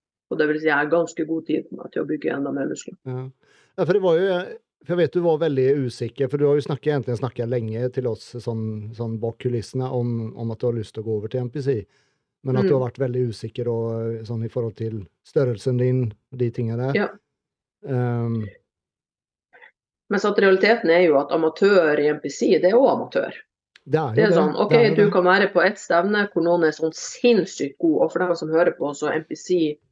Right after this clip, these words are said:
Speaker 1: sizen er jo mye større, sant? Min klasse bodyfitness som heter figure i M P C, det er jo, hvis du blir pro der, så er du jo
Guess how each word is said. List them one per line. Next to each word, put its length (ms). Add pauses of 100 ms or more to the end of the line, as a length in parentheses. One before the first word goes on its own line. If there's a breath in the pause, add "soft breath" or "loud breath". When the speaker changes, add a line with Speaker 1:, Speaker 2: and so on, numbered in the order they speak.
(120)
Speaker 1:
sizen 640
er 60
jo 120
mye 200
større, 340 (460)
sant? 340
Min 260
klasse 520 (300)
bodyfitness 640
som 180
heter 280 (100)
figure 540
i 40
M 80
P 120
C, 260
det 80
er 140
jo, 100 (920)
hvis 140
du 80
blir 160
pro 240
der, 240
så 160
er 160
du 80
jo 320